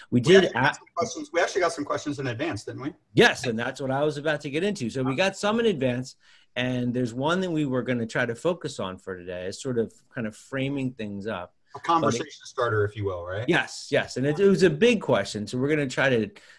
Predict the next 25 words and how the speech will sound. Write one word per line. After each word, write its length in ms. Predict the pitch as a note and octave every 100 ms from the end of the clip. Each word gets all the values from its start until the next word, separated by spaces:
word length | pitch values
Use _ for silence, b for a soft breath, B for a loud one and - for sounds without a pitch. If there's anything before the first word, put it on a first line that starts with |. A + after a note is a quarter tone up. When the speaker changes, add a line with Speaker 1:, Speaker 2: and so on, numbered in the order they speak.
| _
Speaker 1:
kind 160 | C#3+ A2+
of 80 |
slim 340 | - - D3+ C#3
it 80 | A2+
down 240 | B2+ B2
a 100 | G#2+
little 160 | F#2 F2+
bit. 200 | F2+ -
But 160 | G#2+
the 80 | A2+
Speaker 2:
You're 40 |
not 60 | G#2+
Speaker 1:
gist 220 | F#3 F3+
Speaker 2:
gonna, 80 | F#3
Speaker 1:
of 40 |
Speaker 2:
you're 80 | D#3+
Speaker 1:
it 40 | C3
Speaker 2:
not 80 |
gonna 120 | - -
read 100 | D#4
us 140 | - -
the 80 |
question, 360 | - C3+ - G2+
are 120 | F2+
you? 140 | F#2+